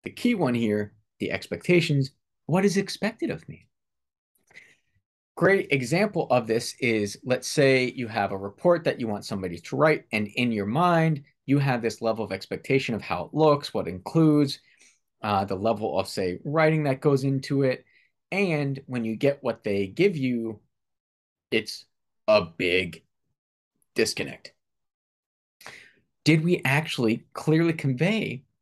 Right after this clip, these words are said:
what's expected? What are the expectations that I want them to adhere to? Simple solution for this is to actually provide them with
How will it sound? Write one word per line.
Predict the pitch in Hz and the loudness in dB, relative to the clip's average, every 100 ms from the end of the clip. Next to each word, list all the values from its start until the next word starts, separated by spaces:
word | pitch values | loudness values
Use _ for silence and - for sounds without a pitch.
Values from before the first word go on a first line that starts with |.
| - | -8
what's | 127 175 - - _ | -2 -2 -4 -18 _
expected? | 156 160 - - 233 - - - _ _ _ _ _ _ _ _ - | -10 -8 -8 -8 -10 -12 -16 -16 _ _ _ _ _ _ _ _ -8
What | 135 185 180 | 0 0 2
are | 170 | 2
the | 170 | 2
expectations | 160 - 156 156 180 208 - 135 139 - _ _ - | 0 -2 -6 -4 -4 -2 -2 -4 -4 -8 _ _ 0
that | 147 - | 0 0
I | 131 160 | -2 -2
want | 147 127 135 | 0 -2 -2
them | 135 143 139 _ - | -4 -4 -6 _ -6
to | 165 | -4
adhere | 160 - - 233 | -4 -6 -10 -10
to? | - - 160 _ _ _ _ _ _ _ _ _ _ _ _ _ _ _ _ _ _ | -10 -18 -20 _ _ _ _ _ _ _ _ _ _ _ _ _ _ _ _ _ _
Simple | - - 127 123 147 | -10 -2 0 4 4
solution | 143 147 220 - 143 | 6 6 6 4 2
for | 143 | 4
this | 135 143 143 | 4 2 -2
is | 135 | -2
to | - | -4
actually | 113 - 139 | -6 -2 -2
provide | - 110 98 92 | 0 0 0 0
them | 101 98 | 0 -2
with | 95 - | -4 -8